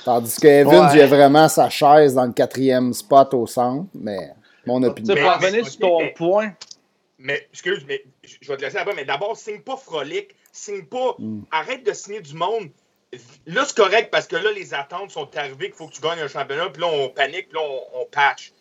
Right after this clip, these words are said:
Speaker 3: Mais là, trois, quatre ans, là, t'aurais dû dire, « OK, Paling, là, quand je vais gagner une coupe, faut qu'il soit sur ma trois. » Je l'ai drafté, faut qu'il soit là.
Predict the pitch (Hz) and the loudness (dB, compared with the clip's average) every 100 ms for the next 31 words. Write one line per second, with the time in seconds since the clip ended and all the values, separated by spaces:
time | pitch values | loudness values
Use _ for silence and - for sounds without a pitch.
0 | _ _ 139 151 220 - 214 240 - - | _ _ -6 -4 -4 -2 0 0 -2 -8
1 | 131 147 180 147 151 _ _ 151 143 151 | -6 -8 -8 -10 -16 _ _ -8 -6 -4
2 | 143 135 156 139 143 165 160 135 - 180 | -8 -10 -14 -10 -8 -8 -10 -16 -10 -10
3 | - _ _ _ 165 202 214 240 262 220 | -10 _ _ _ 2 4 4 2 -6 -10
4 | 170 147 165 - 190 175 170 208 - 180 | -12 -10 -8 -8 -10 -14 -4 -4 -4 -16
5 | - 185 - 160 135 - 135 135 - _ | -10 -10 -10 -8 -10 -8 -6 -6 -6 _
6 | - 170 214 208 180 - 233 240 214 - | -8 -2 0 0 -2 -4 -14 -12 -14 -8
7 | 165 170 | -6 -6